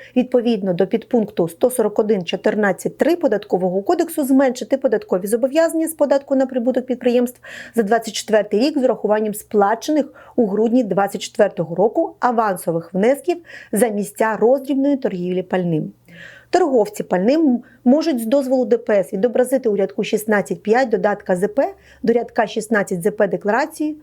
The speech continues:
суму сплаченого за грудень двадцять четвертого року авансового внеску з податку на прибуток підприємств, розрахованого за ставкою вісімнадцять відсотків у сумі,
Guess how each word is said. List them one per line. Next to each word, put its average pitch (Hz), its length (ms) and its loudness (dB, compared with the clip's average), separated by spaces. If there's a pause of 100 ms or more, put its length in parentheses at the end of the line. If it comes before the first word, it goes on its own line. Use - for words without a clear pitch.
суму 233 400 0
сплаченого 214 720 0
за 190 120 0
грудень 208 320 0
двадцять 202 260 0
четвертого 208 460 -2
року 208 280 0
авансового 196 600 0
внеску 294 380 0
з 302 80 -6
податку 208 440 0
на 185 100 2
прибуток 175 440 -2
підприємств, 285 540 -2 (400)
розрахованого 262 760 2
за 254 100 2
ставкою 208 420 0
вісімнадцять 233 540 0
відсотків 277 540 0
у 226 100 0
сумі, 202 600 0